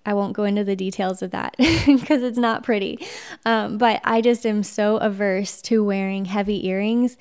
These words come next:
So something like this, if it truly is lightweight, like, it's a hollow hoop earring, that would be a good option for me.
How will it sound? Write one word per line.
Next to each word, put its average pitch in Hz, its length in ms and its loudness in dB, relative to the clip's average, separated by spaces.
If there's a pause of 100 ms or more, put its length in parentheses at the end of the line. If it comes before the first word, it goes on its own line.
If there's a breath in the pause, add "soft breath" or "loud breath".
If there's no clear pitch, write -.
(240 loud breath)
So 254 140 4
something 262 380 6
like 240 200 4
this, 202 560 0
if 233 160 2
it 233 160 2
truly 269 480 4 (100)
is 214 240 4
lightweight, 202 520 2
like, 202 120 0
it's 208 140 -2
a 208 100 0
hollow 196 680 -2 (320)
hoop 214 260 -2
earring, 202 440 -2 (300 loud breath)
that 233 300 2
would 294 160 0
be 277 140 2
a 254 60 2
good 220 160 2
option 190 400 -2
for 180 180 -6
me. 180 280 -6